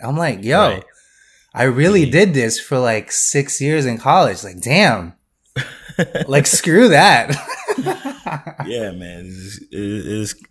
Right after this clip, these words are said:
Speaker 2: crazy.
Speaker 1: Uh,
Speaker 2: Yeah, it's difficult. I, I'll do the three and three, half court, four and four. That, that just, that's perfect for me.
Speaker 1: Mm-hmm.
Speaker 2: You know, when you, when it's come to full court, I'm not, I'm not that efficient.
Speaker 1: Yeah,
Speaker 2: <laughs>
Speaker 1: man. Oh.
Speaker 2: I'm the guy that's,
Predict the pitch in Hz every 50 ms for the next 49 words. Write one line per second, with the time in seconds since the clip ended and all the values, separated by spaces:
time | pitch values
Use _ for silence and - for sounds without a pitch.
0 | - - - - 117 113 110 104 101 95 90 95 98 - _ _ _ _ _ _
1 | _ _ _ _ _ _ _ _ _ _ _ _ _ - 107 104 104 101 98 -
2 | - - 110 123 113 - 110 101 101 95 95 - - - - 113 131 110 143 160
3 | 160 160 151 147 151 139 135 - - 131 131 131 127 123 117 131 131 135 135 131
4 | 131 131 131 131 127 127 - - - 131 123 - 127 120 135 123 123 120 - -
5 | 127 123 120 120 117 117 - - 120 117 110 104 - - 117 113 110 107 107 104
6 | - - _ - 117 117 117 120 113 - - - - 117 127 - - - 123 107
7 | - 95 - - 92 92 92 95 101 - _ _ _ - 139 135 135 120 110 101
8 | 92 92 - _ _ - 98 104 98 95 95 92 98 110 127 120 - 98 110 127
9 | 151 143 - 151 131 117 101 - - - 117 117 113 - - 110 110 107 101 107
10 | 104 107 110 107 101 101 87 - - - 107 110 104 98 95 - 85 90 87 -
11 | - - 95 - - - _ _ _ _ _ _ _ - - 131 98 98 101 104
12 | 104 104 104 98 98 98 95 95 95 92 92 95 98 - - - 110 113 117 117
13 | 113 113 120 117 107 117 - 113 110 110 104 104 - - - - -